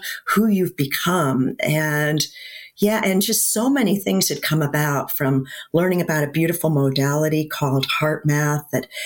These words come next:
helps with people's resilience and, and having to do, um, a practicum in that where I worked with clients, you know, doing life designer coaching where I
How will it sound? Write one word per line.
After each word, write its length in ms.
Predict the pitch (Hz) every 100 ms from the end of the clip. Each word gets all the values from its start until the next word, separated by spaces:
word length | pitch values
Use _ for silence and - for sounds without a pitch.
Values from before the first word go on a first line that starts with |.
| -
helps 380 | - 175 175 -
with 400 | 147 139 - - -
people's 400 | 170 147 135 -
resilience 800 | 127 - 165 160 160 156 151 120
and, 200 | 113 - - - -
and 160 | 135 139
having 360 | 139 160 175 156
to 140 | 135
do, 680 | 143 151 151 151 151 156 -
um, 600 | - 120 120 123 131 131 - _ _ _ _ _ _ _ - -
a 60 | 196
practicum 640 | - 160 160 196 202 175
in 160 | 170 175
that 320 | 175 196 -
where 100 | 139
I 120 | 135
worked 400 | 131 135 156 -
with 160 | 175 -
clients, 600 | 185 170 170 170 175 - - - - -
you 100 | 165
know, 160 | 156 147
doing 440 | 147 180 175 175
life 320 | 147 151 170
designer 480 | - - 165 165 160
coaching 580 | 160 - 175 - 175 170
where 200 | 139 135
I 200 | 135